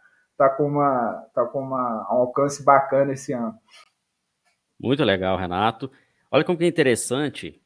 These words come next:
Speaker 2: serve até pra, pra quem tá acompanhando a gente, ouvindo ou assistindo, que o trabalho com o futsal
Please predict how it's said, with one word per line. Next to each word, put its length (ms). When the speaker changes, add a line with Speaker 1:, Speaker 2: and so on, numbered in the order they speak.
Speaker 2:
serve 360
até 220
pra, 300
pra 120
quem 160
tá 80
acompanhando 720
a 60
gente, 300
ouvindo 480
ou 260
assistindo, 540
que 320
o 80
trabalho 600
com 240
o 40
futsal 840